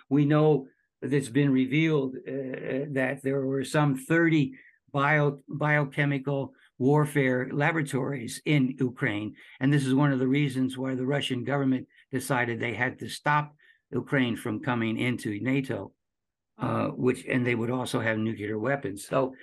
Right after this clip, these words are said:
uh, and these laboratories, of course, can produce germ warfare, which they could use against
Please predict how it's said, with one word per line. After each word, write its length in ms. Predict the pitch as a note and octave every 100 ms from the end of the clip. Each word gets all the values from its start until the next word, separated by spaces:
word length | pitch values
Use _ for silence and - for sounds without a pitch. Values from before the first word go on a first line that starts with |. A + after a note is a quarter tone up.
| - - _ -
uh, 260 | - - -
and 180 | C#3 C3
these 260 | E3+ D3+
laboratories, 880 | D3+ C3+ C#3 F#3+ F3 C#3+ A2+ A#2 C3
of 140 | A#2+ -
course, 280 | C3 C3+
can 180 | C3 B2
produce 420 | A2 B2+ C3+ C3
germ 380 | - D3+ D#3 D3+
warfare, 580 | C3+ D3+ E3 - A2 C#3+
which 280 | C3 C3 -
they 120 | A#2
could 200 | A#2 A#2+
use 280 | A2+ C3 B2
against 440 | B2+ C3 C3 C3